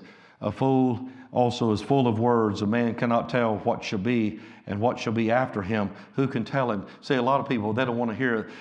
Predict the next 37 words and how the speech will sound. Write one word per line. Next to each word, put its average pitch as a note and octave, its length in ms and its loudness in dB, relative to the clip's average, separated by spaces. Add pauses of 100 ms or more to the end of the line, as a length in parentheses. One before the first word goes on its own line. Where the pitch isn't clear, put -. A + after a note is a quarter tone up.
(160)
You, B2+ 80 2
you C3+ 200 -2
can't C3 360 -4
reason B2 360 0
with G#2+ 180 -2
them. G#2+ 140 -2
You C3 120 0
can't C3 240 -4
help B2+ 200 0
them. A2 140 -2 (200)
But G#2 120 -2
that's B2+ 220 -4
not C3 180 -4
everybody. G2+ 640 -8 (1300)
There C#3+ 200 4
are C#3 240 6
people A2+ 260 -2
who A2+ 140 -2
will G2 140 -2
listen. G#2+ 500 -6 (760)
There C#3+ 140 6
are C#3 240 6
people G#2+ 260 -2
who A#2+ 120 -2
want G#2 280 -4
to F2 40 -10
hear. G#2+ 400 -6 (680)
There B2+ 140 2
are A#2 80 2
people B2 360 -4
who A#2 160 -2
will G2 120 -2
receive F#2 680 -4 (800)
what G2 180 -8
God's G#2 320 -6
word F2+ 280 -6
says. F#2 560 -14